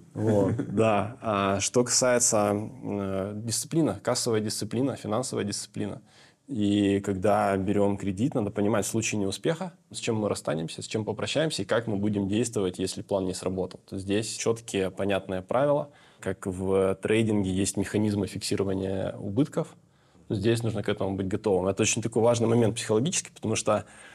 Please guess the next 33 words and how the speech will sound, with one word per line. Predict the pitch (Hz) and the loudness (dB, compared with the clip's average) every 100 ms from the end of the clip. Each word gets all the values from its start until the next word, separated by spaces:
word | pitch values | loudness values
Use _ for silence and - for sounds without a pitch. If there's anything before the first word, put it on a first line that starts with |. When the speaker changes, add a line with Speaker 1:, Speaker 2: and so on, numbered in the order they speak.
| - - | -14 -6
Speaker 1:
предприниматель | 120 123 117 127 135 113 | -4 2 4 4 4 2
тот | 120 110 | 0 2
человек, | 120 117 123 | 6 6 4
который | - 110 107 | 2 0 2
должен, | 110 123 113 | 4 2 2
с | 139 | 2
одной | 127 | 2
стороны, | 120 117 113 | 2 2 0
оптимистично | 101 135 139 - 160 - 117 | 2 4 4 2 0 0 -2
смотреть | 120 113 127 110 | -2 0 2 2
на | 104 107 | 0 0
все, | 113 | -2
что | - 113 | -2 0
он | 117 | 2
делает, | 185 254 - | 2 2 2
потому | - 123 | -2 -4
что | - | -4
по-другому | - 117 127 127 113 | -4 2 4 4 4
нельзя, | 110 113 104 | 0 2 2
а | |
с | 104 | 2
другой | 113 113 165 | 0 2 2
стороны, | 160 113 131 | 0 0 0
твердо | 127 113 123 117 101 | 0 2 2 4 2
оценивать | - 107 101 98 - | 0 -2 -2 -2 -2
риски | 170 170 | -4 -2
и | 123 | -4
быть | 110 113 | -2 -2
готовым | 110 117 120 101 | 0 2 2 0
к | 104 | -2
негативному | 101 101 95 104 98 95 | -2 -2 -2 -2 -2 -2
развитию | 98 101 98 95 | -2 -2 -2 -6
событий. | 101 98 101 | -6 -6 -8